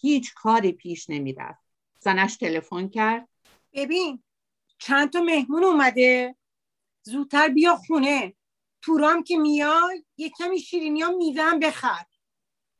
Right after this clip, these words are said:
Speaker 1: از جا بلند شد و به طرف خانه به راه افتاد. سر راه گذارش از طرف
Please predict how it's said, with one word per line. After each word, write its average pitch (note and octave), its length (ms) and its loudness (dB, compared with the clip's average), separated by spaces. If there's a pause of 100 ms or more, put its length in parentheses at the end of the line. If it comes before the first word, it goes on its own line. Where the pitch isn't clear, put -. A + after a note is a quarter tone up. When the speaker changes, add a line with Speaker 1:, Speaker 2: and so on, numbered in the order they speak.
(480)
Speaker 1:
از F3+ 240 0
جا F#3 200 0
بلند E3 420 -2
شد B3+ 360 -2 (320)
و A#3 100 2
به B3 140 4
طرف C#4 420 -2 (160)
خانه E3+ 280 -4
به D3 160 -4
راه C#3 260 0
افتاد. B2+ 460 -8 (640)
سر D#4+ 440 2
راه C#4+ 360 4
گذارش A#3+ 560 2
از F#3+ 180 -8
طرف G3+ 340 -4